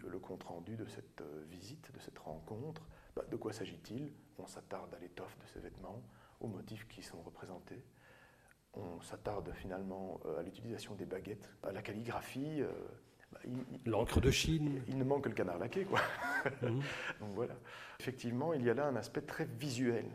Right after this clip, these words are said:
Speaker 1: si vous voulez, dans la description de ce Shen Futsung. Et c'est à la fois, euh, comment dire, c'est à, à la fois, euh,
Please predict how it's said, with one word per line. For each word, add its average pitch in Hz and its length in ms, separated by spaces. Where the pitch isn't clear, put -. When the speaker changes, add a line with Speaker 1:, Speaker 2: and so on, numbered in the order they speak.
Speaker 1:
si - 120
vous 117 160
voulez, - 320
dans 113 100
la 101 80
description 120 720
de 110 80
ce - 160
Shen 107 240
Futsung. - 400
Et 139 80
c'est 165 760
à 127 60
la 131 140
fois, 156 580
euh, 110 260
comment 113 280
dire, 104 240
c'est - 240
à, - 80
à 151 120
la 151 100
fois, 151 640
euh, 107 440